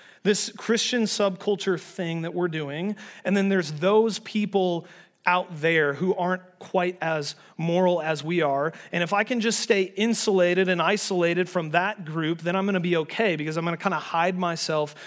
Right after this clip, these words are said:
from sin, not realizing that the, the origins of sin is your own heart. Primarily, it's not out there. Or how about this? External, not internal Christianity.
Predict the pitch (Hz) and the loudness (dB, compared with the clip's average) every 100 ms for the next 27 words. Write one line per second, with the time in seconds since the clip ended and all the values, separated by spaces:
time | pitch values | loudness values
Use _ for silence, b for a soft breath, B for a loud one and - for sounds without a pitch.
0 | B - 165 139 254 196 165 185 185 220 | B -6 -4 -2 0 0 0 -2 0 2
1 | 220 170 165 170 156 156 190 - 165 170 | 4 4 2 -4 -6 -8 -8 -6 -2 0
2 | 175 180 208 185 185 156 - 208 180 156 | 2 2 2 0 -2 -2 -4 -2 -2 -2
3 | 165 151 160 156 - 180 143 - - _ | -2 -2 -2 -2 0 2 0 -6 -18 _
4 | B B B B B B B - 170 165 | B B B B B B B -4 -2 0
5 | 165 147 135 - 160 156 156 156 143 147 | 0 -2 -4 -4 -4 -2 -2 -4 -2 -2
6 | 135 - - _ _ _ _ _ _ _ | -4 -8 -18 _ _ _ _ _ _ _
7 | _ _ _ _ _ _ _ _ _ _ | _ _ _ _ _ _ _ _ _ _
8 | _ _ _ _ _ _ _ _ _ _ | _ _ _ _ _ _ _ _ _ _
9 | _ _ _ _ _ _ _ _ _ b | _ _ _ _ _ _ _ _ _ b
10 | b b b - 160 185 185 165 - - | b b b -6 0 0 2 0 0 -2
11 | 185 - - 196 190 185 170 160 151 156 | -2 -2 -2 2 4 2 2 -2 -4 -8
12 | 147 156 139 139 147 - 143 139 131 123 | -6 -4 -4 -4 -6 -6 -6 -8 -8 -12
13 | - | -16